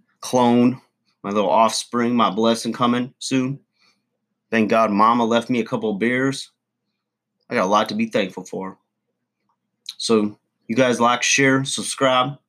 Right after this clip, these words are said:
I appreciate your support. Again, don't, don't steal my stuff, 'cause my internet police will find you, all right?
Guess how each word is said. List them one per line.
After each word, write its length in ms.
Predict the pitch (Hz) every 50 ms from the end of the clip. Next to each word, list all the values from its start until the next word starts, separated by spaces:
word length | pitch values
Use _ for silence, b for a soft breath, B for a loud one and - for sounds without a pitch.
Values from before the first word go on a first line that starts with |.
| _ _ _ _ _ _ _ _ _ _ _ _ _ -
I 80 | 95
appreciate 600 | 92 - - 113 107 - - 120 117 120 113 - _ _ _ _ _ _ _ _ _ _ _ _ _ _ -
your 80 | - 104
support. 600 | - - - - 117 117 123 262 294 - - _ _ _ _ _ _ _ _ _ _ _ _ _ _ _ _ _ _ _ _ _ _ -
Again, 380 | 104 95 104 113 117 127 131 131
don't, 220 | 117 117 117 110 - _ _ _
don't 220 | - 117 117 120 -
steal 280 | - - 139 139 127
my 140 | 123 117 107
stuff, 520 | 98 - - - 135 117 - - - - _ _ _ _ _ _ _ _ _ _ _ _ _ _
'cause 160 | _ - 101
my 180 | 107 107 110 117
internet 300 | 120 120 117 117 113 -
police 380 | 123 120 117 113 113 110 110 -
will 80 | 104
find 340 | - - 113 107 101 95 92
you, 120 | 98 95
all 100 | 92 98
right? 240 | 95 101 104 107 107